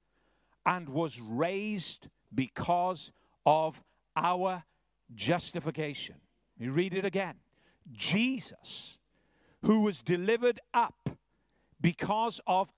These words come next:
our offenses and was raised because of our justification."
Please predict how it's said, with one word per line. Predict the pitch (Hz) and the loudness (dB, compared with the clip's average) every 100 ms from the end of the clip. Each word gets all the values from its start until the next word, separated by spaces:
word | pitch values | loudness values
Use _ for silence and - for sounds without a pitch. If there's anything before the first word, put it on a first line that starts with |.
| _ | _
our | 226 240 254 262 262 - | -2 2 2 2 -2 -2
offenses | 226 233 - - 262 254 202 - 98 120 196 - - _ _ _ _ _ _ - | -2 -2 -4 -2 -2 -2 -6 -8 -8 -6 -6 -6 -12 _ _ _ _ _ _ 4
and | 196 196 | 4 4
was | 175 170 180 139 | -2 -2 -2 -4
raised | 120 127 196 262 180 165 170 - - - _ _ _ _ _ _ - | -6 0 0 0 -4 -6 -6 -8 -12 -18 _ _ _ _ _ _ -10
because | 120 - 233 254 151 143 - - _ _ _ _ _ _ _ _ _ | -6 2 4 4 0 -8 -20 -20 _ _ _ _ _ _ _ _ _
of | - - - | -12 -10 -4
our | 127 151 151 165 - _ _ _ _ _ _ _ _ _ _ _ _ _ | -2 -2 -4 -8 -14 _ _ _ _ _ _ _ _ _ _ _ _ _
justification." | - 147 131 - 127 117 - 87 78 - | -4 -4 -4 -8 -12 -12 -14 -14 -14 -14